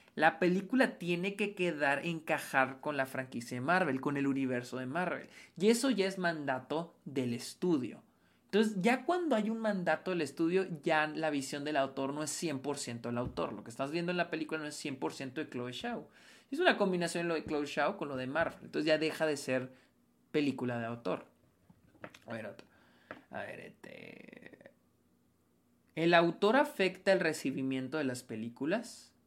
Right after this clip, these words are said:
¿Cómo? Yo, yo siento que ahorita el, el ser cine autor, aunque no estemos conscientes de eso, hace a las películas más populares. Por ejemplo, una película de, de Tarantino,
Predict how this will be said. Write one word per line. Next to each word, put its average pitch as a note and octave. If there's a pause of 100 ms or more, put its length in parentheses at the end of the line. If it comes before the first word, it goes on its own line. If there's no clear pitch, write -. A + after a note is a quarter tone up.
(480)
¿Cómo? B2+ (1500)
Yo, F4+ (120)
yo D4
siento A#3+
que F3
ahorita E3
el, C#3
el C3+
ser D3+
cine D3+
autor, C3
aunque F#3
no C3
estemos C#3
conscientes C3
de B2+
eso, D#3+
hace E3
a C3
las B2+
películas B2+
más B2
populares. A#2+
Por A#2+
ejemplo, B2+
una C3+
película C3+
de, A2+ (300)
de C3
Tarantino, C3